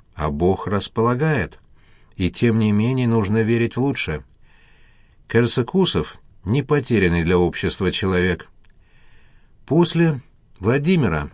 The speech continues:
мысли Анатолия вернулись к преступлению. Еще один подозреваемый оказался невиновным. Необходимо продолжать поиски.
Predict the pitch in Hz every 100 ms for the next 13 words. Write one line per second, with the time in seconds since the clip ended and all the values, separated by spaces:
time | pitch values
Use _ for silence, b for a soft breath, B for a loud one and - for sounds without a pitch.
0 | - - 90 101 117 107 101 - 117 117
1 | 107 110 120 117 104 - 117 - 117 123
2 | 139 127 85 67 - - b b b b
3 | b 90 - 107 95 95 85 92 87 87
4 | 90 98 120 131 131 - _ - - 78
5 | 90 85 - 104 113 139 156 113 80 71
6 | - b b b b b b b b -
7 | 92 92 - 104 107 110 110 107 107 120
8 | 113 - 143 - - 78